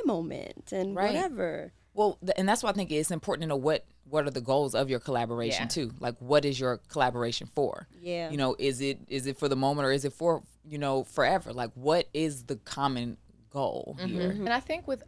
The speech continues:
Speaker 3: us, too, I think what's interesting is, is that I think we have discovered that over time, because I know at first what, what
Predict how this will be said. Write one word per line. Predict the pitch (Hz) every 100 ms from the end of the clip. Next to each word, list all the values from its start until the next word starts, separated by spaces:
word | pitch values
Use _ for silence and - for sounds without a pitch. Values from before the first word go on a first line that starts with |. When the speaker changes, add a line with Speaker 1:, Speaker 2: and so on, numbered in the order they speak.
| -
Speaker 3:
us, | 220 254 - -
too, | - 233 220 254 285 -
I | 208
think | 214 262 226
what's | 208
interesting | - 214 233 247 240
is, | 226
is | 190 175
that | 170 160 165 - - _ _ _
I | 170 180
think | 185 175
we | 175
have | 170 156 151 - _ -
discovered | 156 - 147 147 143
that | 143
over | 143 147
time, | - 151 147
because | 143 - 147 139 131 - _ _ _ _ _ _ _ _ _ _
I | 180 220
know | 240 185 -
at | 165 156
first | - 226 240 - -
what, | 170 165 -
what | 165 156